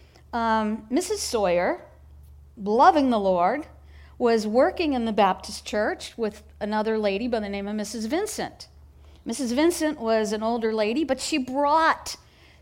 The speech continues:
teens to know the Lord to a salvation message. But Carol and Mike Sawyer would have youth group at their house. Well, after all, they had all these girls. <laughs>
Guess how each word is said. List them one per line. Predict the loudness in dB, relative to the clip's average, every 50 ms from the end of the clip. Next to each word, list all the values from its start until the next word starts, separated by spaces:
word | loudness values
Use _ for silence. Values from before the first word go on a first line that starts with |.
| -14 -12
teens | -6 -2 2 2 4 4 4 2 0 -2
to | -4 -4
know | -4 -2 -2 -2
the | -2 -2
Lord | 0 0 2 2 2 0 0 -4 -10 -20 -20 -20 -20 -18 -8
to | -6 -4 -4
a | -4
salvation | -4 -4 -4 -4 -2 -2 -4 -6 -6 -8 -10 -10 -8
message. | -8 -8 -10 -12 -14 -16 -16 -20 -20 _ -20 -20 -20 -20 -20 -20 -20 -20 -18 -6 2
But | 4 6 6 6 4 2 -2 -12 -18
Carol | -16 -10 -4 -2 0 0 2 2 2 2 0 -2 -6 -12 -20 -20 -20 -20 -20 _ -6
and | -4 -2 0 0 2
Mike | 2 0 0 -2 -6
Sawyer | -10 -4 -4 -2 -2 0 -2 -2 -2 -4 -4 -4
would | -6 -6 -4
have | -2 -2 -2 -2
youth | 0 -2 0 -2 -2 -4
group | -6 -10 -8 -6 -6
at | -8 -4 -2
their | -4 -4 -2
house. | -2 -2 -4 -4 -6
Well, | -8 -6 -4
after | -4 -6 -6 -6 -6 -4
all, | -4 -4 -4
they | -4 -6
had | -6 -6 -6
all | -6 -6
these | -8 -10 -14 -12
girls. | -10 -8 -8 -8 -10 -14 -20 -20
<laughs> | -20